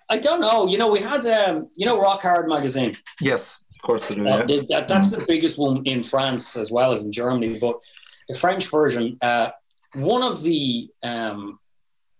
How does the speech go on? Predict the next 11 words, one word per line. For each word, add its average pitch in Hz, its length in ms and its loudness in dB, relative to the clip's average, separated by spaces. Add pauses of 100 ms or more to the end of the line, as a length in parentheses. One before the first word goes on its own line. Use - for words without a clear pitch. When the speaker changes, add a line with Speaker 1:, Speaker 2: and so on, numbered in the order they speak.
Speaker 1:
well, 185 180 -2
the 147 140 -2
kind 170 180 -2
of 120 80 -2
the 117 80 -2
head 156 280 -2
reviewing 131 420 2
guy 110 260 2
there, 113 260 -4
guy, 143 140 2
guy 120 240 2